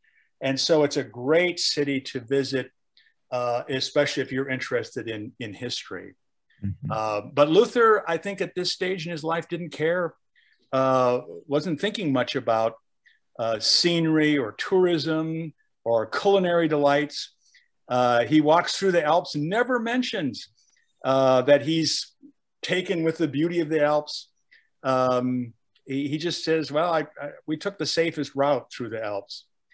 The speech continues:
Speaker 1: Uh, and boy, it sure would be hard to farm there." Um, <laughs> he, he doesn't, uh,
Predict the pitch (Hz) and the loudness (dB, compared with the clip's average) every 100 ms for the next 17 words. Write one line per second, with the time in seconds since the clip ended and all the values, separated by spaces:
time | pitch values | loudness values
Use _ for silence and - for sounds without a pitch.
0 | _ _ _ - 110 110 120 131 147 185 | _ _ _ -6 -4 -4 -2 0 6 6
1 | 139 - 180 165 131 127 156 135 - 143 | 6 0 -2 0 0 2 2 0 -4 -4
2 | 175 147 107 90 - _ _ _ _ _ | -4 -4 -6 -10 -14 _ _ _ _ _
3 | - 117 113 107 110 110 113 _ - 151 | -8 -4 -2 -2 -6 -10 -12 _ -10 -4
4 | 156 131 190 165 175 208 196 202 170 165 | -4 -2 -2 -2 2 4 4 -2 0 2
5 | 156 | 2